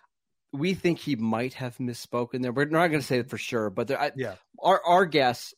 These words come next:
Speaker 1: is that he was playing in the slot,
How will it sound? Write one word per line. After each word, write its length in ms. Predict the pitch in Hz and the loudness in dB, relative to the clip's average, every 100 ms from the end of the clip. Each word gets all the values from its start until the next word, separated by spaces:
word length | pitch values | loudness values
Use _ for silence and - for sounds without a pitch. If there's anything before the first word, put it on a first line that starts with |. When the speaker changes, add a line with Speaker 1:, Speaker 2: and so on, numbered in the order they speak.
| - | -8
Speaker 1:
is 260 | 131 120 | -4 -4
that 300 | 107 117 110 _ _ _ _ _ _ | 0 -2 -2 _ _ _ _ _ _
he 300 | _ - 156 | _ -4 0
was 160 | 147 147 | 0 -2
playing 500 | - - 143 139 139 | -6 -2 0 0 0
in 100 | 131 | -4
the 60 | |
slot, 560 | 110 - 117 107 101 101 | -6 -10 -6 -4 -4 -6